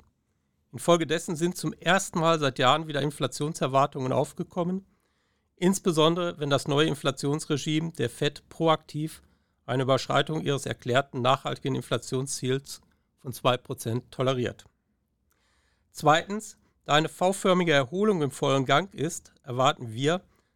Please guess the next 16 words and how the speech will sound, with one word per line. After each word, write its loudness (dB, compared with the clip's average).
dass -10
die -4
Reflation 0
und -6
eine 2
etwas 0
steilere 0
Renditekurve -4
zu -6
optimalen 0
Bedingungen -4
für -2
eine 2
Outperformance -2
von -6
U-S-Value-Werten -2